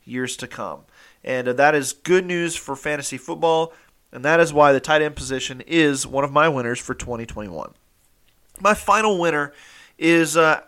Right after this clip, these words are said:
Deebo Samuel's position flexibility. All right, this could be a big deal for fantasy sports, uh, specifically fantasy football, um, where you have a guy who basically was equal in participation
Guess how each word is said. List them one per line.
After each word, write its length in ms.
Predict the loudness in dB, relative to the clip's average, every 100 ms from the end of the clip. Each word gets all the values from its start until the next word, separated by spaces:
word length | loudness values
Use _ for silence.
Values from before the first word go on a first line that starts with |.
| _ _
Deebo 400 | -14 -4 0 2
Samuel's 520 | 0 0 -2 -2 -6
position 420 | -6 -4 -2 -2 -2
flexibility. 640 | -4 -4 -4 -4 -4 -8 _ _ _ -20 -20 _
All 80 | 4
right, 100 | 6
this 160 | 6 2
could 200 | 0 0
be 180 | 2 4
a 80 |
big 320 | 2 2 0 0
deal 280 | 0 0
for 120 | 0 -6
fantasy 460 | -4 -4 -4 -8
sports, 640 | -8 -8 -6 -6 -8 -14 -14 _ _ _
uh, 160 | -2 -2
specifically 560 | -2 -2 0 0 0
fantasy 380 | 0 0 -2 -6
football, 420 | -8 -10 -12 -18 _ _ _ _ _
um, 500 | -2 -2 -2 -6 -12 _
where 180 | -4 -4
you 160 | -2
have 180 | -2 0
a 80 | 0
guy 380 | 2 4 4 2
who 480 | -2 -4 -2 -4 -8 _ _ _ _ _ _ -18 -18 _ 2
basically 560 | 4 4 0 -6 -4 -2
was 420 | 2 2 0 -6 -10
equal 420 | -8 -4 -2 -2
in 160 | -2 -8
participation 960 | -8 -4 -4 -4 -2 0 0 -4 -10